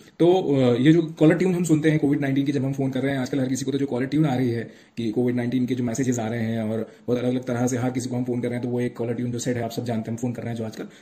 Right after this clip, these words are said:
तो कोविड नाइनटीन, कोविड नाइनटीन के बारे में जो बताया, उसमें Love Agrawal का बहुत बड़ा योगदान है और ये उन्हीं का सुझाव था कि इस तरह से कुछ किया जाए जिससे public में एटलीस्ट call करेंगे तो उनको कुछ ना कुछ तो जानकारी मिले, लोग इसको seriously लें, क्योंकि लोग शुरुआत में जिस तरह से इटली में हुआ था,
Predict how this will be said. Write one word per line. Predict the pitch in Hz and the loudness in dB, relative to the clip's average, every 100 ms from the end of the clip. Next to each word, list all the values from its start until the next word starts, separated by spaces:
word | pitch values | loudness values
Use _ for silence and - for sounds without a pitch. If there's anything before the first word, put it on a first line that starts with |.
| - | -2
तो | 131 | -2
कोविड | - - 151 143 | -2 2 2 4
नाइनटीन, | 139 139 | 2 0
कोविड | 135 139 | 2 0
नाइनटीन | 135 127 131 | 0 -2 -2
के | |
बारे | 120 120 | -2 -4
में | |
जो | 127 | -4
बताया, | 120 139 | -2 -2
उसमें | 147 135 | 2 4
Love | 151 | 4
Agrawal | 160 143 143 139 | 2 0 2 0
का | 135 139 - - - | -2 -6 -10 -20 -14
बहुत | 113 113 135 | -6 -2 0
बड़ा | 120 | 2
योगदान | 127 110 113 113 | 2 0 0 -2
है | 113 120 - - - | -2 -6 -14 -20 -6
और | 110 110 | -2 -2
ये | 110 135 | 2 2
उन्हीं | 127 143 | 4 4
का | 151 | 4
सुझाव | 151 - 131 139 | 2 0 2 4
था | 143 147 | 4 2
कि | 151 147 139 139 | 2 2 2 0
इस | 139 | -2
तरह | 147 139 | 0 0
से | 143 143 | 2 2
कुछ | 151 | 0
किया | - 135 | 0 2
जाए | 131 139 | 2 2
जिससे | 131 - 151 - - _ - | 0 2 0 -2 -20 _ 2
public | 156 202 160 | 4 4 2
में | 156 180 - - _ - | 2 0 -10 -20 _ -4
एटलीस्ट | 135 170 196 - | -2 0 -2 0
call | 165 190 | 2 4
करेंगे | 180 180 170 | 4 4 4
तो | |
उनको | 170 170 | 4 4
कुछ | 165 160 | 2 0
ना | 175 | 0
कुछ | 175 | 0
तो | 175 175 156 | 2 0 2
जानकारी | 139 151 151 | 2 4 6
मिले, | 160 165 | 6 6
लोग | 147 160 | 4 4
इसको | 156 | 2
seriously | - 180 208 202 | 2 4 6 6
लें, | 135 | 4
क्योंकि | 135 156 | 4 4
लोग | 143 175 | 6 4
शुरुआत | - 139 160 170 | 4 2 4 4
में | 160 | 2
जिस | 156 | 2
तरह | 156 151 | 2 0
से | 156 | 0
इटली | 143 156 | 0 2
में | 160 | 2
हुआ | 131 135 | 2 -2
था, | 135 160 | -2 -6